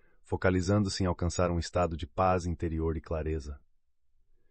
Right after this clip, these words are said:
O próximo passo pode ser incorporar a energia das estrelas e planetas em suas meditações. Mesmo em cidades onde as estrelas são ofuscadas pela poluição luminosa,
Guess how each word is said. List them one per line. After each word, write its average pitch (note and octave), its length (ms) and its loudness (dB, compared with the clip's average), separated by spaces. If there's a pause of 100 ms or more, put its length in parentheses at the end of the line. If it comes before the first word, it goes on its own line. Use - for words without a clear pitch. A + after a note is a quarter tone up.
(580)
O F2 80 -6
próximo A2 400 6
passo G2+ 400 6
pode F2+ 240 2
ser F#2 160 0
incorporar F2+ 640 2
a F2 80 2
energia F2 480 0
das E2+ 160 0
estrelas F#2 560 0
e E2 60 -6
planetas F2 560 -4
em E2 80 -2
suas E2+ 320 -4
meditações. D#2 880 -6 (680)
Mesmo A2 300 6
em A2 40 4
cidades F2 580 4
onde F2 180 2
as E2 100 0
estrelas F#2 440 0
são F#2 160 -2
ofuscadas F2 720 0
pela E2 240 -4
poluição E2+ 460 -2
luminosa, E2+ 580 -2